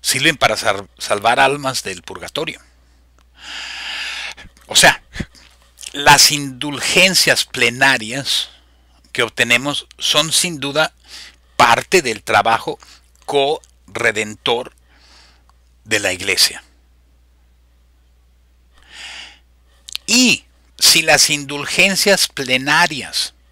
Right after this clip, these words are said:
salvan a nuestro prójimo del purgatorio, ¿cuánto más salva el sufrimiento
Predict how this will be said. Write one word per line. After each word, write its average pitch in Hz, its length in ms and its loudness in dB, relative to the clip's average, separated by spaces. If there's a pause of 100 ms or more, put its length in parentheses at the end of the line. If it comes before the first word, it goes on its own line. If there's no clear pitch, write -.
(1400)
salvan 156 480 4
a 110 60 -6
nuestro 107 460 -6
prójimo 135 840 -4
del 98 140 -8
purgatorio, 117 760 -4 (920)
¿cuánto 220 380 2
más 185 320 4
salva 175 420 6
el 143 100 -4
sufrimiento 143 960 0